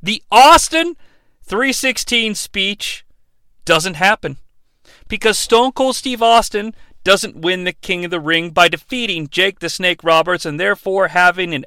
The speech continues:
open microphone to verbally taunt the overtly religious athlete.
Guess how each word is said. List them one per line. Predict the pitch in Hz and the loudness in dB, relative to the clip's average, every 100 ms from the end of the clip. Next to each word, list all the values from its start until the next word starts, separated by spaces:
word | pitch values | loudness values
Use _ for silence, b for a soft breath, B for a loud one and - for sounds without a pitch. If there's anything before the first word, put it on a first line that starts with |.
| - | 0
open | 233 247 233 196 | 2 2 0 0
microphone | 185 202 214 202 214 202 214 220 B B | -2 -4 -6 -4 0 2 0 -6 B B
to | - | -4
verbally | 131 202 220 208 214 | 0 2 0 0 -4
taunt | - 190 180 185 - | -4 -2 0 0 -4
the | 151 139 | -4 -2
overtly | 131 139 170 165 165 | -2 0 -2 -2 -4
religious | 147 127 139 139 147 143 - | -4 -4 -2 -2 -2 -4 -6
athlete. | 135 127 - 143 139 - - | -4 -4 -6 -16 -16 -18 -20